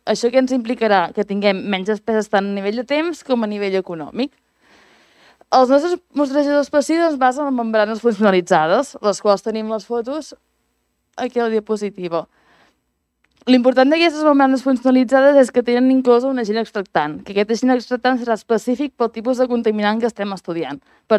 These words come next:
tant, el que fem nosaltres és fabricar aquests mostrejadors de laboratori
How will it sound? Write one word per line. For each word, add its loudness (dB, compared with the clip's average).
tant, 2
el -6
que -2
fem -4
nosaltres 2
és -4
fabricar 2
aquests -2
mostrejadors -2
de -2
laboratori 2